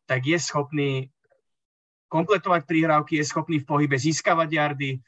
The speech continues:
Prvý polčas proti Filadelfii odohral totálne, totálne skvelé. Potom sa dalo čakať, že Philadelphia príde, eh, za nejakými adjustmentami v defenzíve. Prišla, hodil dva piky, skórovali za druhý polčas len jeden field goal, napriek tomu boli v tom zápase a,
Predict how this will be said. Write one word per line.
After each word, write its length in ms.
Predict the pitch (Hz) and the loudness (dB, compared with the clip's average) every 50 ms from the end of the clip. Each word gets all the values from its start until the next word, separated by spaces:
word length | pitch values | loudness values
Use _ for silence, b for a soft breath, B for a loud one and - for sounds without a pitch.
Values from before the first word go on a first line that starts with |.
| b b b | b b b
Prvý 240 | - 165 175 175 147 | 2 4 6 4 4
polčas 320 | - 160 170 165 175 151 139 - | 4 2 2 2 2 0 0 2
proti 240 | 147 147 143 - 151 | 2 2 2 0 -2
Filadelfii 480 | 131 160 151 147 143 143 139 135 151 139 | -2 0 0 2 2 0 -2 0 -2 -2
odohral 400 | 135 143 139 139 135 131 131 - | 0 0 2 2 2 2 2 -2
totálne, 560 | 147 135 156 143 143 143 139 131 127 127 - _ _ _ | -2 2 2 2 4 2 0 -2 -2 -4 -8 _ _ _
totálne 400 | - 147 143 156 147 147 147 139 | -4 -2 2 4 4 4 2 -2
skvelé. 320 | 127 - 147 143 143 143 131 - | -4 -4 -2 0 0 0 0 -2
Potom 160 | 156 139 170 | -2 -2 -2
sa 160 | 151 139 151 | -2 -2 0
dalo 240 | 135 143 143 139 135 | 0 2 2 2 0
čakať, 320 | 143 135 131 151 139 127 131 | -2 -2 -2 -2 -2 -2 -2
že 80 | 127 | -2
Philadelphia 480 | - 139 135 131 135 135 131 143 135 123 | 0 0 0 2 0 -2 -2 -2 -4 -4
príde, 400 | - 143 139 131 131 135 120 - | -2 -4 -4 0 0 0 0 -2
eh, 600 | _ _ _ _ _ _ - 123 127 127 127 127 120 | _ _ _ _ _ _ 2 4 4 6 4 4 2
za 400 | 123 135 131 131 127 127 127 127 | 2 2 4 4 2 2 0 -2
nejakými 480 | 135 131 131 131 - 156 139 139 135 | -2 -2 -4 -4 -4 -4 -4 -4 -2
adjustmentami 640 | 127 135 131 147 143 135 - 139 131 131 143 139 131 | -2 -2 -2 -2 -2 -2 -2 -4 -2 -2 -2 -2 0
v 80 | 120 123 | -2 -2
defenzíve. 400 | 131 - 151 131 127 131 127 123 | -4 -4 -4 -4 -2 -2 -4 -4
Prišla, 560 | - 143 151 143 - - 151 135 135 131 B B _ _ - 131 | -2 -2 -2 -2 0 2 4 4 4 4 B B _ _ 0 2
hodil 320 | 143 156 156 170 156 151 | 2 4 2 2 0 2
dva 240 | 143 143 143 135 135 | 2 2 2 2 2
piky, 400 | - 156 143 - 165 151 143 135 - _ _ _ _ - | 0 -2 -2 0 0 0 0 -2 -4 _ _ _ _ -18
skórovali 520 | 127 - - 151 151 156 151 147 143 147 135 | -10 -2 0 2 2 4 4 4 2 2 0
za 120 | 139 135 | -2 -4
druhý 160 | 147 147 143 | -2 -4 -4
polčas 400 | 131 - 139 135 131 151 139 131 | -2 -2 -2 -2 -2 -2 -2 -2
len 160 | 139 131 131 | -2 0 0
jeden 240 | 131 135 147 143 131 | 0 0 0 0 -2
field 240 | - 143 139 139 135 | -2 -2 -2 0 0
goal, 80 | 135 131 | 0 0
napriek 320 | 131 131 147 147 131 135 | 0 0 0 -2 -4 -2
tomu 160 | 139 135 131 | -4 -4 -2
boli 240 | 127 131 135 139 131 | -2 -2 -2 -2 -2
v 40 | - 156 | -2 -2
tom 80 | 139 | 0
zápase 400 | 131 135 135 135 151 139 - 156 | 2 2 2 2 0 -2 0 0
a, 160 | 147 143 135 | 2 2 2